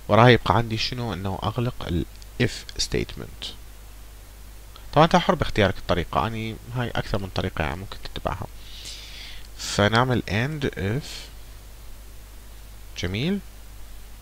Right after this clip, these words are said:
حنعملها end if. خلينا نجرب مرة اخرى. refresh، refresh، nothing happened. اوكي، معناته انه احنا دي يشتغل عندنا.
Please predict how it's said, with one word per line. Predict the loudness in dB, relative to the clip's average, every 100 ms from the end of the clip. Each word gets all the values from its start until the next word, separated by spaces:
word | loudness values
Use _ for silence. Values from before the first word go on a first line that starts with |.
| -2
حنعملها | 4 6 8 6 4
end | 0 -2
if. | 0
خلينا | 2 4 2
نجرب | 2 0 0
مرة | 0 -2
اخرى. | -4 -6 -8 -8 -12 -6
refresh، | -2 0 0 -2 -6 -10 -16 -16 -6 -4
refresh، | -2 -4 -4 -8 -12 -16 -16 -16 -16 -16 -16 -16 -14 -14 -6
nothing | 0 0 0
happened. | -2 -2 -4 0
اوكي، | 0 2 4 4 4
معناته | 4 2 2 -2
انه | 0 -2 -2
احنا | -2 0 2 0
دي | 2 2
يشتغل | 2 2 2
عندنا. | 0 -4